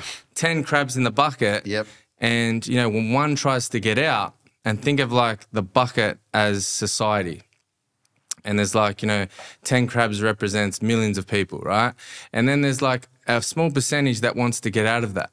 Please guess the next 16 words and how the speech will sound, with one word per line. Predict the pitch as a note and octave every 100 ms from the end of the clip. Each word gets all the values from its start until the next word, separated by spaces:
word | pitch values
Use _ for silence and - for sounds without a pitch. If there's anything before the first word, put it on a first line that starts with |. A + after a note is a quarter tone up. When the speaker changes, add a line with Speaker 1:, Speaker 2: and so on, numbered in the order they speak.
| -
Speaker 1:
They | A#2
don't | C3
wanna | C#3 C3+
go | A#2+ A2+
to | G#2+
uni, | G#2 G2+ F#2+
or, | F2 G#2+ A2 G#2 - - -
you |
know, | A#2+
they | A2+
wanna | A#2+ B2+ A#2+ -
be | A#2
an | A2+
entrepreneur, | A2+ - A2 G#2 F#2+
or | D#2+ G#2+ A2 G#2+
they, | G#2 A#2+ A#2+